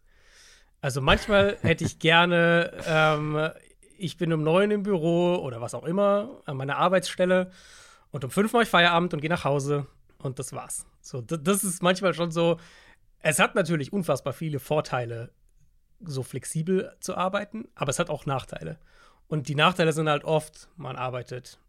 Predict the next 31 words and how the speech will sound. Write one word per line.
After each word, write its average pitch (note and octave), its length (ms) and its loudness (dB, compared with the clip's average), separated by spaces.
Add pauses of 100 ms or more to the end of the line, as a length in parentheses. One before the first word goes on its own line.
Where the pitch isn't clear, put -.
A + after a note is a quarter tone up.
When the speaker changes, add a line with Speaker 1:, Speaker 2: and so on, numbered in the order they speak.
(100)
Speaker 1:
am A#2+ 140 -12
Wochenende, C#3 440 -8
man C3 160 -10
arbeitet C3 320 -10
abends, D3+ 260 -2
man C#3 100 -4
arbeitet B2 240 -6
nachts, D#3 320 2
logischerweise D3+ 500 2
auch D3 120 2
bei D3 100 -4
uns G3 220 -2
dann D#3+ 120 -4
manchmal. D#3+ 400 -6 (500)
Ähm, D3 600 0 (580)
und F3+ 600 -4 (400)
m-, F3 240 -4 (560)
so E3+ 300 0
sehr F#3 220 4
ich A3+ 60 0
das E3 140 -6
manchmal F3+ 400 0
mag, D3 480 0
dieses, F3+ 600 -4 (540)
man D#3+ 200 -2
kommt - 160 -2
nicht E3+ 120 -6
in D#3+ 60 -4
so D3+ 100 -4
einen C#3 120 -4
Trott, - 340 -2